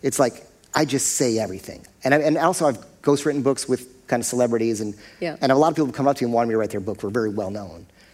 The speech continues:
Speaker 1: And if they're scared about what their parents think or what their children will think, I won't write their book. 'Cause there's no, what's the point in creating a story about your life if you're not really saying what your life is? And I think people will connect,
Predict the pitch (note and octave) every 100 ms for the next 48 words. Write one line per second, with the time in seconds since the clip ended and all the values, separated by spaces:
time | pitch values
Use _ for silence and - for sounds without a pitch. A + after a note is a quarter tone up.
0 | _ B2 A#2 A2+ D3 A#2+ A#2 - - C#3+
1 | D3 C3 B2 G#2 G2 - A#2+ C3 - C3+
2 | B2+ A2+ G#2+ G2 F#2+ - A#2 C3 C#3 C#3
3 | B2 A2 A2 G#2 G2 D#2+ - - - _
4 | _ _ B2 C3+ C3 D3+ D3+ D3+ D3+ D3
5 | C3 - C3+ B2+ B2 - B2+ A#2+ A#2 A2+
6 | A#2+ D3+ B2+ B2+ B2+ C3 - B2+ A#2+ A2
7 | A2+ A2 C3 G2 - - - - - _
8 | B2 B2 D#3 C3+ E3+ D3+ C3+ B2+ - A#2
9 | B2+ - -